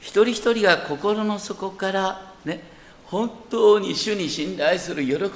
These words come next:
びにあふれるっていうこと。「主を待ち望む者が新しく力を得、わしのように翼を刈って登っていく」っていうことが実現するように人の心を支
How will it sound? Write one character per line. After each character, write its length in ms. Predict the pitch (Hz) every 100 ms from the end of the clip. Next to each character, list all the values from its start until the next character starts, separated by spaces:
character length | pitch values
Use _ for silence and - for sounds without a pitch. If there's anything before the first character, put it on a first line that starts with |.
| 208
び 100 | 190
に 160 | 190 -
あ 80 |
ふ 160 | 147 165
れ 120 | 170
る 160 | 156 143
っ 40 |
て 240 | - - 104
い 40 |
う 20 |
こ 80 | -
と。 140 | - - - - - - - - -
「主 180 | - 254
を 120 | 269
待 200 | 233 226
ち 80 | 233
望 300 | 247 240 247
む 60 | 226
者 200 | 220 208
が 160 | 202
新 180 | 214 233
し 100 | 226
く 140 | - 214
力 400 | - 208 208 202
を 60 |
得、 160 | 185 170 - - -
わ 140 | -
し 160 | - 202
の 160 | 214
よ 160 | 220 220
う 40 |
に 120 | 185 -
翼 460 | - 196 185 190
を 60 | 180
刈 160 | 185
っ 40 | 190
て 280 | - - 175
登 300 | 151 160 180
っ 20 |
て 320 | - 170 165
い 60 | 151
く」 160 | 147
っ 20 | 147 - - -
て 100 | -
い 100 | 147
う 60 | 139
こ 120 | 143
と 180 | 147 208
が 460 | 233 208 165 - - - - - - - - - - - - - -
実 340 | - 123 202
現 260 | 220 220 208
す 200 | - 190
る 160 | 185
よ 280 | 180 175 165
う 60 | 170
に 240 | 165 170 - - - - - - - - -
人 260 | - 156
の 120 | 165
心 460 | 156 156 147 170 170
を 200 | 147 -
支 220 | - -